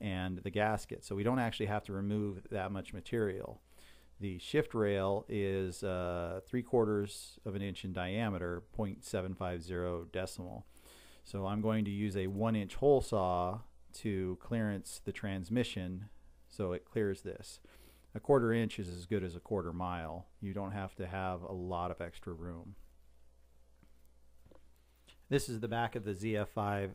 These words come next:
transmission that we are going to be notching out. Uh, this is the gasket that we just had on the transfer case. Now we're gonna line it up using the dowel pin hole, and you'll see that the notch lines up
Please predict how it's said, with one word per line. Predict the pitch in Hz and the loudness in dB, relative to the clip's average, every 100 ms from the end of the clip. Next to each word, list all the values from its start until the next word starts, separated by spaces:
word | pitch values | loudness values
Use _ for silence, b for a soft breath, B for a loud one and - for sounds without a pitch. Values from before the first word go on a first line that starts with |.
| - | -8
transmission | - 104 95 90 98 120 127 120 104 107 135 110 | -4 -2 -2 -4 0 0 0 0 0 -2 -4 -4
that | 101 101 | -2 -2
we | 104 | 0
are | 101 | 0
going | 98 98 95 | 0 -2 -2
to | |
be | 92 95 | -4 -4
notching | 95 95 - 92 | -4 -4 -4 -4
out. | 95 98 82 - B B B B B B B B B - - | -2 -2 -4 -8 B B B B B B B B B -14 -6
Uh, | 95 90 90 87 87 82 71 - - - | -4 -2 -2 -2 -4 -6 -8 -12 -20 -8
this | 113 117 - - - - - - - - - - - - | -2 -2 -2 -10 -16 -20 -20 -20 -20 -20 -20 -16 -14 -8
is | 113 90 | -6 -4
the | 98 | -6
gasket | 90 110 120 113 - 101 - | 0 2 2 0 -2 -2 -2
that | 98 | -2
we | 95 | -2
just | 101 - | -2 -2
had | 104 98 | -2 0
on | 92 | -2
the | 92 | -2
transfer | 123 117 - 151 | 0 0 0 -2
case. | 165 185 208 - - - - - | 2 2 2 -6 -16 -20 -20 -8
Now | 110 101 | -2 0
we're | 101 | 2
gonna | 113 104 | 2 4
line | 107 120 117 | 4 4 4
it | |
up | 110 113 - | 6 4 2
using | 107 104 110 | 0 0 0
the | 101 | 0
dowel | 98 101 120 | 0 2 2
pin | - 110 92 | 4 2 0
hole, | 95 90 87 117 b b b b b - | -2 -2 -2 -4 b b b b b -6
and | 104 101 95 | -4 -2 -2
you'll | 104 | -2
see | 101 131 | -2 0
that | 113 104 | 2 2
the | 107 | 0
notch | 101 107 110 107 - - - | 2 4 2 0 -4 -10 -6
lines | 107 104 104 92 | -2 2 2 2
up | 101 101 | 0 0